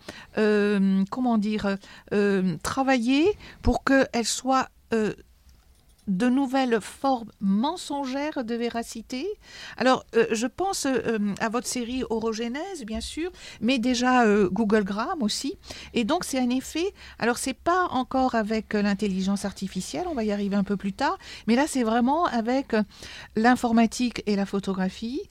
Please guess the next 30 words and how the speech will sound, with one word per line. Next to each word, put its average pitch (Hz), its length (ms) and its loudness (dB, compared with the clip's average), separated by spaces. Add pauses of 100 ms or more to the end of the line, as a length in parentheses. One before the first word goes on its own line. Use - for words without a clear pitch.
(320)
euh, 214 280 6
avec, 220 500 -2
euh, 190 220 2
justement, 208 840 2
euh, 180 440 4
Photoshop, 196 580 -4
bien 208 240 -4
sûr, 254 340 -4 (280)
avec 247 260 2
les 233 100 2
logiciels 247 640 0
aussi, 208 260 -4
les 202 100 -2
premiers 226 300 -2
logiciels 214 540 -4
aussi 196 240 -6
photomosaïques. 202 840 -4 (360)
Donc 269 260 0
là, 311 140 4 (480)
euh, 220 400 2 (100)
est-ce 247 220 -6
que, 269 260 -2 (360)
du 202 180 0
coup, - 140 -6 (500)
euh, 190 460 -2 (160)
la 208 100 -2
monstruosité, 269 1120 -2
la 240 160 -2
véracité, 254 1000 -6
et 214 100 -10